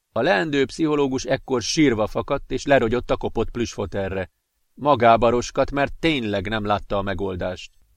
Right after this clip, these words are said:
Egy víztorony tetején voltak, bezárva, miközben mindenki rájuk vadászott, és azt sem tudták, mennyi ideig kell még ott élniük, hogy ér véget ez az egész.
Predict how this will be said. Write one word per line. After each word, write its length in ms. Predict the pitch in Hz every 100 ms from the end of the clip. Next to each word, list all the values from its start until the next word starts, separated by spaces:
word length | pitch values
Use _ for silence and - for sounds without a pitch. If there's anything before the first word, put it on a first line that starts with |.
| _ _ _ _ _ _ _ _
Egy 220 | - 147
víztorony 560 | 151 214 - 165 151 131
tetején 480 | 170 170 156 147 139
voltak, 560 | 131 127 113 117 - _
bezárva, 760 | 120 180 156 151 143 131 127 _
miközben 500 | 127 131 117 117 120
mindenki 580 | 170 196 165 160 151
rájuk 360 | 143 143 143 139
vadászott, 720 | 135 139 139 131 - 123 -
és 120 | 120
azt 260 | - 180 185
sem 260 | - 160
tudták, 480 | 131 139 - 127 120
mennyi 380 | 120 180 190 170
ideig 460 | 156 147 135 127 -
kell 260 | 135 127
még 200 | 123 117
ott 200 | 135 127
élniük, 600 | 139 147 143 127 117 98 _ _
hogy 240 | - 202 151
ér 200 | 135 123
véget 400 | 147 135 135 131
ez 120 | 117
az 140 | 110
egész. 600 | - 117 101 90 - -